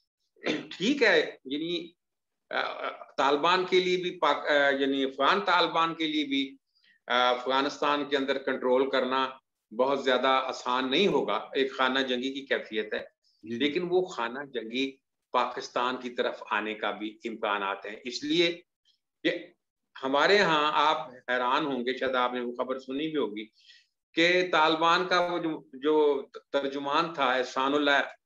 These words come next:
Speaker 1: एहसान,
Speaker 2: जी, जी।
Speaker 1: और बड़ा वो wanted आदमी था और वो फरार हो गया। अब कौन,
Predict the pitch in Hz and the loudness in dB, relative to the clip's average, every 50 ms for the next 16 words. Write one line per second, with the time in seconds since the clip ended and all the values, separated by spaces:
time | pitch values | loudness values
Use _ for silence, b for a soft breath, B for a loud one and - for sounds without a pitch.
0 | _ _ _ _ _ 117 120 120 - - 127 123 139 143 117 104 - - - _ | _ _ _ _ _ -6 -6 -6 -4 -2 2 2 4 2 2 -2 -6 -12 -20 _
1 | _ _ _ 113 123 127 117 117 117 110 110 - _ _ _ _ _ _ _ _ | _ _ _ -8 -8 -6 -6 -6 -6 -6 -8 -12 _ _ _ _ _ _ _ _
2 | _ _ _ _ _ _ _ _ _ _ _ 123 131 139 139 123 151 156 160 165 | _ _ _ _ _ _ _ _ _ _ _ -2 0 0 2 4 4 6 6 6
3 | 156 151 151 151 147 131 123 143 156 160 156 170 175 165 - - - - 127 131 | 4 6 4 4 4 4 4 4 2 2 2 0 0 -2 -2 -4 -4 -2 -2 -2
4 | 127 120 127 139 135 - - 131 135 139 139 135 131 123 - - _ _ _ _ | -2 -2 -4 -6 -6 -4 -2 0 2 2 2 2 0 -2 -2 -8 _ _ _ _
5 | _ - 165 196 220 233 233 240 247 233 233 - - - - - 208 226 247 269 | _ 0 6 8 8 10 10 8 8 8 6 2 -4 -4 0 4 4 6 6 6
6 | 240 202 175 135 120 110 101 101 - _ - 151 180 175 - _ _ _ _ _ | 6 4 4 2 2 -2 -4 -6 -8 _ -6 -6 -6 -6 -10 _ _ _ _ _
7 | _ _ _ _ - - _ - 165 214 262 294 262 208 - - | _ _ _ _ -20 -14 _ -6 -2 0 0 0 0 -2 -6 -12